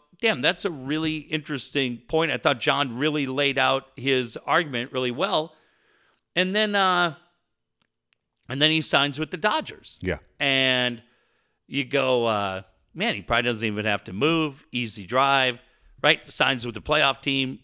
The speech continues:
Speaker 1: really good. Um, gets that whole thing. And then it just becomes open season, like they signed Tim Tebow. <laughs> Oh, God.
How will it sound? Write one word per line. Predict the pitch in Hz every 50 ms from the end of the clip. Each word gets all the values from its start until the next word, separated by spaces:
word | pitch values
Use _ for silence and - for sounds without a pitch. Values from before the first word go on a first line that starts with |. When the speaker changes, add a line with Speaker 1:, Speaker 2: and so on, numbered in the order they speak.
| _
Speaker 1:
really | 123 123 120 113
good. | 104 131 139 139 139 139 127 123 - _ _ _ _ _ _ _ _ _ _ _
Um, | - 117 113 110 110 107 107 - 139
gets | 135 143 127 -
that | - 147 131 123
whole | 131 131 123
thing. | 117 - 139 131 127 127 123 120 - _ _ _ _ _ _ _ _ _ -
And | 147 143
then | 139 170 190
it | 196 180 139
just | - 170 151 - -
becomes | - 113 104 - 131 120 113 113 107 - - - -
open | 139 151 160 156 - 160 139 131
season, | - - - 156 160 147 139 117 - 117 95 92 95 98 - _ _ _ _ _ _ _ _ _
like | - 139 143 123 -
they | 151 143 131
signed | - - 170 139 139 131 110
Tim | - 156 139 131
Tebow. | 123 - 131 131 120 - - - - - - - - - - - - - - -
<laughs> | 294 311 320 302 - - - - - -
Oh, | 320 330 339 311 220 - -
God. | - 180 175 175 175 160 135 113